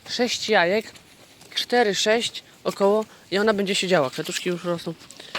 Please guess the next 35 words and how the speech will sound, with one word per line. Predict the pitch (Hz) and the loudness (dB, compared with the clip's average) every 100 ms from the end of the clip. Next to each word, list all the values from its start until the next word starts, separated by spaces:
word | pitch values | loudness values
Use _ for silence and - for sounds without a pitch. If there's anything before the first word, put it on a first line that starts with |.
| - - | -10 -2
I | 185 175 | 0 2
ona | 196 | 4
już | 202 | 2
by, | 170 185 | 2 2
i | 185 | 4
ona | 214 214 | 6 6
będzie | 202 190 | 4 2
siedziała | 202 208 170 | 4 6 4
na | |
tych | 156 156 | 2 0
jajkach. | 160 151 240 247 - - - - - | 2 2 0 -4 -8 -20 -20 -16 -8
Mnie | 180 | -6
to, | 170 | -2
mnie | 190 202 | 0 0
to | 208 | 0
właśnie | 208 190 | -4 -2
dziwi, | 214 220 | -2 0
że, | 196 208 202 190 - - _ - | 2 4 2 0 -14 -20 _ -12
że | 170 185 190 | -6 -2 2
jedna, | 208 214 214 202 190 - - - - | 2 2 2 0 -2 -10 -20 -20 -10
mm, | 156 160 165 156 | -4 0 0 0
że | 170 | 2
jedna | 202 226 214 | 0 0 -2
samica | 202 208 220 | -2 -2 0
naniesie | 220 214 208 | 0 -2 -4
ci | - 196 190 | -12 -10 -8
sześć | 220 - | -8 -4
jajek, | 233 156 131 131 175 | -2 0 0 -4 -10
nie? | 202 - - - - - | -10 -10 -18 -20 -20 -14
Dziwne | 196 170 147 | -6 -2 -2
to | 147 | -2
jest | 127 127 | -4 -4
trochę. | 139 151 135 - - - - _ _ | -8 -10 -12 -14 -16 -16 -18 _ _
No | 180 202 | -12 -10
ale... | 214 | -10